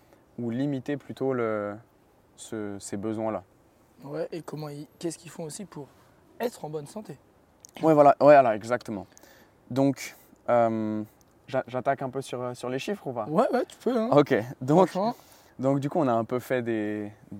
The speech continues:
Speaker 1: des recherches sur, euh, ce qu'on appelle les causes de mortalité évitables. C'est dans le nom, c'est les causes de morta-, de mortalité que tu peux éviter, euh, via des, au final des choses simples,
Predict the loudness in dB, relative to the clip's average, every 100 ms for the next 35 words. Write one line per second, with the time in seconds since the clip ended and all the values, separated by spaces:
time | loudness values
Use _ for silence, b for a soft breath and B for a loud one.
0 | -18 -12 -6 -2 -2 0 0 0 -4 2
1 | 2 2 -6 b b b b _ -8 -6
2 | -6 -2 0 -2 -4 0 0 0 -2 -2
3 | -2 -6 -4 -4 -4 _ _ -6 -4 -4
4 | -2 -2 -2 -18 _ -12 -8 -6 -6 -6
5 | -8 -10 -12 -8 -10 -8 -8 -8 -12 -10
6 | -10 -10 -12 -8 -8 -6 -4 -6 b b
7 | b -14 -8 -6 -6 -6 -4 -4 -4 b
8 | b b b -8 -6 -6 -6 -8 -12 -14
9 | -20 _ _ _ _ -16 0 0 0 -4
10 | -8 -6 -4 -4 -6 -8 -10 -12 _ _
11 | _ -16 -6 -4 -4 -6